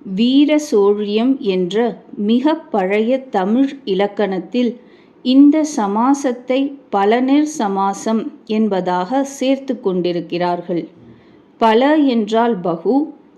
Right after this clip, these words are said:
நெல் என்றால் விரீஹி. பகு விரீஹி என்பதற்கு பல நெல் என்று வைத்து கொண்டிருக்கிறார்கள். இப்படி வியாக்கரணத்திலே தத்புருஷம்,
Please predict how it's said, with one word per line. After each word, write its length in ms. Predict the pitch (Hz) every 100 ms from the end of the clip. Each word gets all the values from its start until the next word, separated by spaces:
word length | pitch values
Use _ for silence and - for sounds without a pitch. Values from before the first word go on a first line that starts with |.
| _ -
நெல் 480 | 214 233 277 320 302
என்றால் 640 | 208 190 185 214 240 185
விரீஹி. 560 | 175 190 185 185 170 - - _ _ _ 214
பகு 480 | 180 196 220 294 320 247
விரீஹி 560 | 233 247 247 277 285
என்பதற்கு 960 | 240 202 185 175 175 170 - 269 269 - - _
பல 320 | 208 208 240
நெல் 380 | 247 254 285 277
என்று 640 | 220 196 180 226 269 202 -
வைத்து 500 | 208 226 240 240 240
கொண்டிருக்கிறார்கள். 1080 | 196 180 175 175 170 175 175 175 170 170 156 - - _ _ _ _ _ _ _ _
இப்படி 720 | 254 240 220 185 240 247 233 - _ 185
வியாக்கரணத்திலே 1300 | 180 196 226 262 294 277 277 254 - 247 247 294 294 -
தத்புருஷம், 840 | 220 - - 254 220 214 269 277